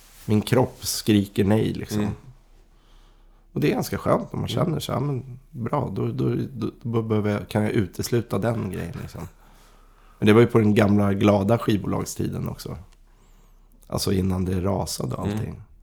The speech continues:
Speaker 1: Så det fanns ju annan ekonomi och sådär att, att göra sånt, men nej, det blev inget av det. Det blev de här andra <laughs> tio banden istället.
Speaker 2: Ja, det ser
Speaker 1: Och hur många skivor?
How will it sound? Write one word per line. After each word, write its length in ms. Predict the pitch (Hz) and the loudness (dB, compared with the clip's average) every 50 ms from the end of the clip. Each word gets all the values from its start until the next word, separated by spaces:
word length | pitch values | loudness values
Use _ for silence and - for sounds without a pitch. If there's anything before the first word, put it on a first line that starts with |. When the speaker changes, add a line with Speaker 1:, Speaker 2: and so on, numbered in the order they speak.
| - - - - _ _ _ - - _ _ _ _ - - _ - _ - - _ _ | -20 -20 -20 -20 _ _ _ -20 -20 _ _ _ _ -20 -20 _ -20 _ -20 -20 _ _
Speaker 1:
Så 160 | - - 92 | -18 -16 -10
det 60 | - | -8
fanns 200 | - 87 - - | -6 -4 -2 -2
ju 40 | - | -2
annan 400 | 85 87 87 95 95 92 - - | -2 -2 -2 -2 -2 -4 -6 -8
ekonomi 680 | - - - - 82 85 85 85 90 98 107 110 113 - - | -12 -10 -8 -6 -4 -2 -2 -2 -2 -2 -2 -4 -4 -6 -8
och 60 | - | -8
sådär 340 | - - - - 82 85 - - - | -8 -8 -8 -8 -8 -8 -10 -12 -10
att, 60 | 95 | -10
att 120 | 95 90 87 | -8 -6 -4
göra 380 | 87 90 87 101 92 104 117 | -4 -4 -4 -4 -6 -6 -6
sånt, 260 | 110 - - 98 78 - | -8 -8 -8 -10 -10 -10
men 280 | - 117 - 107 104 - - - - - - | -10 -10 -10 -10 -10 -14 -16 -20 -20 -16 -12
nej, 280 | - - - - - - - - - _ _ - - _ | -12 -12 -12 -12 -18 -20 -20 -20 -20 _ _ -20 -20 _
det 80 | - 110 | -12 -10
blev 180 | 98 95 101 | -10 -8 -8
inget 200 | - 90 87 - | -8 -10 -10 -12
av 80 | - - | -14 -16
det. 80 | - - - - _ _ _ _ _ _ _ _ - _ _ _ - | -16 -18 -20 -20 _ _ _ _ _ _ _ _ -20 _ _ _ -12
Det 80 | - | -10
blev 200 | 95 92 92 90 | -8 -6 -6 -6
de 180 | 95 101 92 90 | -6 -8 -8 -8
här 100 | 107 - - | -10 -10 -10
andra 400 | - 90 85 87 95 95 87 - - - - _ _ - - | -8 -8 -8 -6 -8 -10 -10 -12 -14 -20 -20 _ _ -20 -20
<laughs> 360 | - _ - - - - - | -20 _ -20 -20 -20 -18 -14
tio 340 | - - - - - - - - - - | -10 -6 -4 -2 0 0 -2 -2 -2 2
banden 520 | - - - - 151 - - 135 - 135 | 2 2 2 2 2 2 2 2 2 0
istället. 380 | 127 131 - - - - - - - 131 | 0 0 -2 0 2 2 2 2 0 -4
Speaker 2:
Ja, 180 | - - - - - - | -4 -4 -6 -8 -10 -10
det 100 | - 98 | -12 -12
ser 280 | - - - - - - | -14 -14 -14 -4 2 4
Speaker 1:
Och 100 | 151 131 | 6 6
hur 140 | 120 131 123 | 8 6 6
många 300 | 117 120 117 113 120 120 | 6 6 4 4 4 2
skivor? 600 | - - 139 117 110 107 - 117 101 - 151 127 | 2 2 2 4 4 4 2 0 0 -2 -4 -10